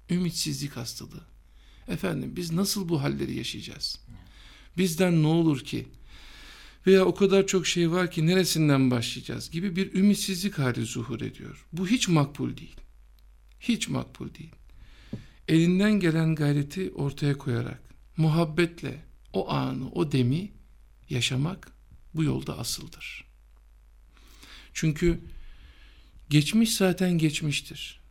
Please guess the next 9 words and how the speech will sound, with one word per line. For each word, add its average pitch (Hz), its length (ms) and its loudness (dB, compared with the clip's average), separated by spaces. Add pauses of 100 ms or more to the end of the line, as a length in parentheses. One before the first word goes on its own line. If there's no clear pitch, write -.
(140)
Geriye 160 320 2
getirmenin 156 520 2
imkan 143 420 4
ve 127 80 2
ihtimali 117 540 -2
yoktur. - 580 -12 (260)
Gelecekse 175 800 -2 (380)
meçhuldür. 127 840 -6 (140)
Her 156 260 -2